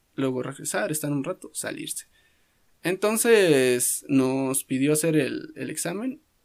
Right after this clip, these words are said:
y pues yo ya me la sabía. Ya inclusive, yo creo que ya lo había hecho tantas veces que dije, "Pues lo voy a hacer a estilógrafo, así sin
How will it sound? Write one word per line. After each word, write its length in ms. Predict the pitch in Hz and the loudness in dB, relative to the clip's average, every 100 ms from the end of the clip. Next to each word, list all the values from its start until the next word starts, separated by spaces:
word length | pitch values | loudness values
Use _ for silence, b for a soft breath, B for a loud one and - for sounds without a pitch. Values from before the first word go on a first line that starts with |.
| _ | _
y 140 | 269 | -4
pues 280 | 302 - 143 | -2 -2 -2
yo 140 | 120 - | -2 -10
ya 160 | - | -16
me 140 | - - | -20 -20
la 140 | - | -8
sabía. 520 | - 160 269 185 - _ _ | -4 0 0 -2 -6 _ _
Ya 240 | 156 160 170 | -2 2 2
inclusive, 880 | 165 151 143 156 170 143 120 - - 156 | 2 0 4 4 6 4 4 0 -6 -2
yo 160 | 202 226 | 0 2
creo 140 | 294 | 2
que 120 | 269 | 2
ya 100 | 220 | 2
lo 100 | 233 | 4
había 220 | 214 208 | 2 2
hecho 300 | 190 - 196 | 2 0 -4
tantas 540 | - 180 226 233 190 139 | 0 0 2 0 0 0
veces 440 | 139 180 220 - | -2 -2 -4 -6
que 500 | - 143 135 127 131 | 0 4 6 6 4
dije, 280 | 131 156 156 | 2 0 -2
"Pues 240 | 156 - 339 | -2 4 6
lo 80 | |
voy 100 | 381 | 6
a 60 | 415 | 4
hacer 160 | 381 349 | 2 2
a 40 | |
estilógrafo, 560 | - 156 165 190 170 - | 2 4 4 6 2 2
así 220 | - - | -2 -2
sin 320 | - 185 | 0 2